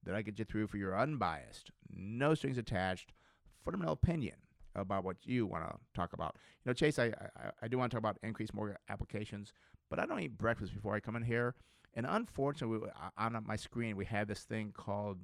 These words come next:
the time clock, so we know where we stand. They've got a big picture on the very bottom for D Q ice cre-, cream, the Blizzards, and I'm sitting here starving <laughs> right now looking at that. So I'm giving an advertisement to the Blizz-, for D Q, but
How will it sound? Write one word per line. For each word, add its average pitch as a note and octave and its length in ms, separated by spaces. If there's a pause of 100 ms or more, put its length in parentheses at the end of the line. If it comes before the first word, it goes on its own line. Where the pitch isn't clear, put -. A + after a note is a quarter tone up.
(160)
the - 80
time A2+ 380
clock, - 280
so - 140
we G2 60
know G2 140
where G2 200
we F#2 80
stand. A#2+ 460 (480)
They've D3+ 240
got F#3+ 260
a - 60
big C#3 380
picture D3 300
on A#2+ 120
the F#2+ 80
very C3 320
bottom A2+ 440
for G2+ 160
D B2+ 360
Q A#2 500 (360)
ice C3 220
cre-, G#2+ 360 (100)
cream, G#2 320
the F#2+ 80
Blizzards, A#2 540 (200)
and A#2 80
I'm B2 80
sitting E3+ 320
here C3+ 200
starving E3 600 (100)
<laughs> - 100
right A3+ 180
now F3+ 180
looking F3+ 300
at F3+ 160
that. A#2+ 180
So B2 80 (280)
I'm B2 80
giving F3 160
an - 80
advertisement D#3 480
to D3 60
the B2+ 100
Blizz-, C#3 360
for A#2+ 120
D B2 240
Q, D3+ 240
but B2 180